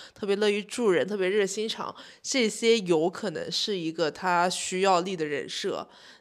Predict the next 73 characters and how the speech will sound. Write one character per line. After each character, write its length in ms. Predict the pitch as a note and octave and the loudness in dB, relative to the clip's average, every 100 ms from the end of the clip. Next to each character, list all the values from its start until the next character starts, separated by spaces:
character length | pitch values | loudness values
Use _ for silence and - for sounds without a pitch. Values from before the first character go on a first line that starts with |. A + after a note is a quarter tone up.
| - | -4
但 140 | G#3+ | -4
是 140 | G3+ G3+ | -2 -2
当 260 | G#3+ A3 | 0 0
你 80 | G#3 | 0
走 220 | G3 E3 | -2 -2
进 120 | F3+ | -2
他 140 | G3 G#3 | -4 -4
内 160 | A3+ | -2
心 160 | G3 G3+ | -2 -4
的 80 | G3 | -6
时 100 | F3+ | -4
候， 100 | E3 | -4
你 120 | D#3+ | -4
才 180 | D#3+ E3 | -8 -6
知 80 | E3+ | 0
道 140 | E3 | 0
他 160 | F3 F#3+ | 0 -6
到 260 | F#3 A3 | -2 -2
底 220 | F#3 E3 | 0 -4
心 300 | E3+ - G#3 | -6 -6 -4
里 120 | G3+ - | -6 -8
在 240 | - F3 | -4 -4
想 300 | F3+ E3+ A#2 | -4 -6 -6
什 140 | F3+ | -8
么， 120 | F3+ E2+ | -10 -12
他 160 | - | -10
需 200 | F3+ - | -10 -4
要 120 | F#3 | -2
什 140 | F3+ F3 | -2 -6
么 80 | C3 | -6
样 180 | F3 | -6
的 80 | F3 | -4
一 160 | D#3 E3 | -4 -4
种 240 | F3+ A#2 - | -6 -6 -2
爱 200 | - F#3 | 2 2
情 300 | F3+ F3 D#3 | 2 -6 -2
的 260 | D#3 A#2+ | 0 0
伴 240 | - G3+ F#3 | -2 -2 -2
侣 80 | |
关 280 | D3 E3+ F#3+ | -2 -2 -2
系， 180 | G#3+ D3+ | -4 -8
或 140 | D#3+ | -6
者 100 | D3 | -4
他 240 | F2+ F3+ F3+ - - - - | -4 -6 -6 -8 -20 -20 -4
认 200 | - A#3 | 4 4
可 180 | G#3 E3+ | 4 -2
什 100 | E3+ | -2
么 80 | D3+ | -6
样 80 | |
的 60 | D#3+ | -4
价 100 | F#3 | -4
值 140 | F3 | -4
观。 240 | - D#3+ - - _ _ _ _ _ - | -4 -4 -6 -14 _ _ _ _ _ -4
然 160 | G3 | 2
后 120 | G3+ B3 | 4 4
在 240 | - C#4+ | 2 2
我 360 | B3 G3+ F#3 D3 | 2 2 0 0
盘 360 | - - D#3+ | -2 -6 -4
了 100 | F3+ | -2
一 120 | A3+ | -2
下 280 | A3 A3 F#3+ | -2 0 2
我 420 | F3+ E3+ D3+ F2+ - | 2 0 -2 -4 -6
这 160 | - G3 | -4 -4
些 320 | F3+ - F#3 | -2 0 0
深 260 | F#3 A3+ A3+ | 0 -2 -2
度 180 | A#3 F3+ | -2 -2
接 180 | F#3+ | -2
触 160 | G3 G#3 | -2 -2
的 140 | F#3 | -2
E 140 | D#3+ F#3+ | -2 -2
N 120 | F#3 | -2
F 60 | F3+ | -2
J 300 | F#3+ F3 | -2 -2